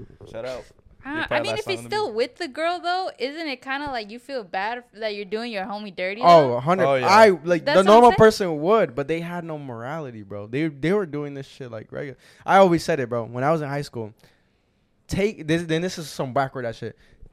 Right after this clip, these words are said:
Speaker 3: Taking girls were actually the easiest girls, bro.
Speaker 2: Yeah.
Speaker 3: And it's
Speaker 1: Really?
Speaker 3: so crazy 'cause I was, um, I was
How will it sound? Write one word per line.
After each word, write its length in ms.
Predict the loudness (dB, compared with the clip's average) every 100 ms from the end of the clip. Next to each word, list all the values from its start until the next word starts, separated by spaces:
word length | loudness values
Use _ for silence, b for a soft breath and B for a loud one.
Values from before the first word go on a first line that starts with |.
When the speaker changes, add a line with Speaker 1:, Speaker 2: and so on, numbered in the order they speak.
| _
Speaker 3:
Taking 500 | -2 0 -2 -4 -4
girls 440 | 0 0 0 -4
were 160 | -8 -6
actually 280 | -6 -8 -12
the 140 | -12
easiest 680 | -12 -6 -4 -4 -8 -14 -14
girls, 380 | -10 -8 -8 -10
bro. 280 | -14 -16 -18 _ -20
Speaker 2:
Yeah. 240 | -14 -8
Speaker 3:
And 100 | -4
it's 120 | -4
Speaker 1:
Really? 180 | -4 -4
Speaker 3:
so 80 | -6
crazy 720 | -8 -4 0 0 -2 -8 -16 _ _ _
'cause 220 | -6 -6 -8 -4
I 140 | 0
was, 100 | 2
um, 200 | 0 -4
I 100 | -4
was 140 | -4